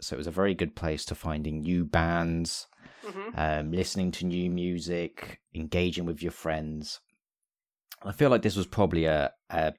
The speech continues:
Speaker 1: a warning of things to come because it had something on there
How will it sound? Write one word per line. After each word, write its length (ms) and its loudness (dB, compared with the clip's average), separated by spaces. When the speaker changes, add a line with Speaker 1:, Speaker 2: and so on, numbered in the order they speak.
Speaker 1:
a 80 -4
warning 420 0
of 120 -6
things 400 -2
to 80 -6
come 360 0
because 320 -6
it 120 -6
had 200 -2
something 460 -4
on 160 -6
there 320 -8